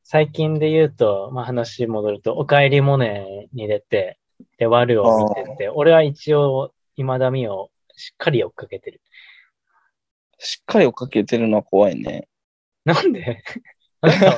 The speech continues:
Speaker 1: は何？
Speaker 2: <laughs> 俺は、あの、影から覗いてるぐらいだけど。
Speaker 1: それも怖いよ。
Speaker 2: <laughs> 博多弁の女の子は可愛いと思いませんか？思います！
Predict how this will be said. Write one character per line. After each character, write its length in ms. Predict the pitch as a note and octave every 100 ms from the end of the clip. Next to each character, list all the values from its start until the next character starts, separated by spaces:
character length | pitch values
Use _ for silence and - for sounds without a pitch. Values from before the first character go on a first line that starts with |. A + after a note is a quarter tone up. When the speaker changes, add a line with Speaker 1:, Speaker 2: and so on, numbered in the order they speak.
| A3
Speaker 1:
は 80 | F3
何？ 400 | D#3 D#3 - - _ _ _
Speaker 2:
<laughs> 200 | - A3 _ _ _ _ _ _ _ _ _ _ _ _ _ _ - - - - _ -
俺 240 | B2 B2+
は、 360 | A#2+ A#2 A2 - - _ _ - -
あ 80 | -
の、 100 | F2+
影 320 | - - A#2+
か 140 | G#2 G2+
ら 100 | F#2
覗 300 | G2 F#2 F#2+
い 60 |
て 100 | -
る 80 | F2+
ぐ 100 | G#2
ら 80 | D#2
い 80 | D2
だ 80 | -
け 140 | -
ど。 120 | - - _ _ _ _
Speaker 1:
そ 160 | C3
れ 80 | D3
も 120 | E3
怖 280 | - C#3 D3
い 60 | D3+
よ。 240 | - - _
Speaker 2:
<laughs> 680 | C#3+ - D#3+ C#3 D3+ B2+ C#3+ - _ _ - - - - _ _ _ _ _ _ _ _
博 260 | - - B2
多 160 | - B2+
弁 240 | C3 C3
の 80 | B2+
女 220 | C3+ C3+
の 140 | C3+ A2
子 100 | A2
は 160 | G#2
可 160 | - A#2
愛 220 | A#2+ B2
い 60 | A#2
と 100 | A2
思 220 | A2+ A#2
い 40 |
ま 120 | B2+ A#2+
せ 160 | A#2+
ん 80 | G#2+
か？ 140 | - -
思 200 | G3 A#3
い 60 |
ま 140 | B3 B3
す！ 160 | -